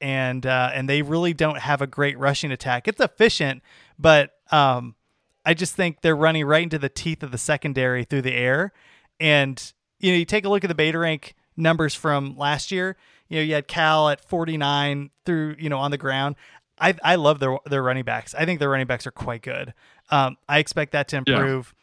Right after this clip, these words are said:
Speaker 1: I think Garbers is good. Um, I'm not certain about the wide receiving talent around him, but I think he's good enough to get them to fifty. So when you take a look at that compared to, like, the mid to, uh, low seventies that you have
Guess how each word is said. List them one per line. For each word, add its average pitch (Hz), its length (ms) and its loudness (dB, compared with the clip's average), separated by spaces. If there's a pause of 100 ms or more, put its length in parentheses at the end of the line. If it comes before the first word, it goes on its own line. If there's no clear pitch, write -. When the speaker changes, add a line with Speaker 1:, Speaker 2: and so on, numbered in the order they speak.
(220)
Speaker 1:
I 175 100 6
think 190 200 0
Garbers 156 640 2
is 139 200 -4
good. 151 440 0 (440)
Um, 139 320 2
I'm 143 160 -2
not 165 240 0
certain 175 240 -4
about 160 220 0
the 156 80 -2
wide 139 220 2
receiving 156 360 -6
talent 180 320 -2
around 180 300 0
him, 190 140 -2
but 160 200 -4
I 151 120 0
think 180 220 -8
he's 160 220 -4
good 156 200 -2
enough 143 280 -2
to 147 100 -8
get 139 240 -4
them 135 160 -6
to 127 180 -8
fifty. 175 600 -6 (300)
So - 140 -6
when 175 80 -2
you 180 80 -2
take 233 200 0
a 202 60 0
look 196 160 0
at 175 60 -8
that 165 200 2
compared 156 380 -2
to, 151 80 0
like, 139 240 -2
the 131 140 -2
mid 143 460 0
to, 139 500 -6
uh, 131 260 -2
low 143 240 2
seventies 151 680 -4
that 139 200 0
you 139 140 -4
have 131 420 -2